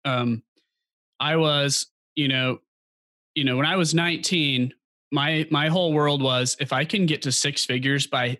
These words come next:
age thirty, um, and have a stable, secure job that allows me to have a family, then I will be very successful.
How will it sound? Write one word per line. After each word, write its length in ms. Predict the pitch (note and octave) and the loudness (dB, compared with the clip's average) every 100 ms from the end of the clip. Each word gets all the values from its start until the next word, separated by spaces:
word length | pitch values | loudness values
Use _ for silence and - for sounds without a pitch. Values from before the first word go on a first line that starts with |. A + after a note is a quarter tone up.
| - | -4
age 360 | C3+ B2+ - - | -2 -2 -4 -2
thirty, 480 | B2 C#3 F3+ A3 _ _ _ _ _ _ _ | -2 0 -2 -4 _ _ _ _ _ _ _
um, 520 | C3+ B2+ B2+ B2 B2 - _ _ - | -2 0 2 2 0 -4 _ _ -4
and 80 | C#3+ | -2
have 140 | C#3+ | -2
a 60 | C3 | -2
stable, 560 | - C#3 C#3+ D3 C#3+ | 0 0 0 0 -2
secure 500 | - - - C#3 C3+ | -2 -4 -2 -2 0
job 480 | C3 B2 A#2 D#3 - - _ _ _ _ | 0 -2 -2 -4 -6 -20 _ _ _ _
that 220 | C#3 B2+ | -4 -4
allows 340 | C3+ B2+ B2+ C3+ | -2 -2 -2 -2
me 60 | |
to 100 | C3+ | -2
have 160 | B2+ A#2+ | -2 -4
a 60 | - | -8
family, 500 | - A#2+ C3+ C#3+ D3 | -6 -2 0 2 2
then 360 | C#3+ B2+ A#2+ _ | 0 0 -2 _
I 220 | C#3 C#3+ | -4 0
will 140 | D#3 D3+ | 0 2
be 160 | C3+ | 0
very 340 | A#2+ C3 B2+ A#2+ | 0 0 0 0
successful. 720 | - A2+ - G#2+ - D#2+ | -2 -4 -4 -4 -6 -8